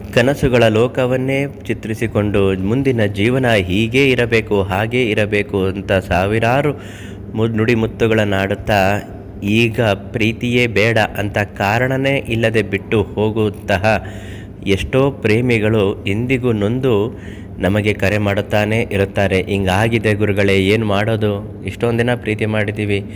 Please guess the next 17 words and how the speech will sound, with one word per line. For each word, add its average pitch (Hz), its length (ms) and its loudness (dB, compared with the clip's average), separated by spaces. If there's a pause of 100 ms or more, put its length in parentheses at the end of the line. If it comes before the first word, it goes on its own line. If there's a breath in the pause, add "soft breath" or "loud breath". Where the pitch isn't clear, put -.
(320 loud breath)
ಈಗ 104 180 2
ನನ್ 101 360 2
ಕಂಡ್ರೆ 107 340 0
ಆಗ್ತಾ 107 340 0
ಇಲ್ಲ, 98 380 0
ಮೊಬೈಲಲ್ಲೆಲ್ಲ 113 680 2
ಬ್ಲಾಕ್ 104 460 0
ಮಾಡಿದ್ದಾರೆ, 101 560 0 (520 loud breath)
ನನ್, 104 120 0
ನನ್ 101 280 2
ಜೊತೆ 101 240 2
ಮಾತಾಡ್ತಾ 110 580 0
ಇಲ್ಲ, 95 160 2 (340)
ಏನಾದ್ರೂ 113 480 0
ಪರಿಹಾರ 110 440 -2
ತಿಳಿಸ್ಕೊಡಿ" 113 560 0
ಅಂತ 127 200 0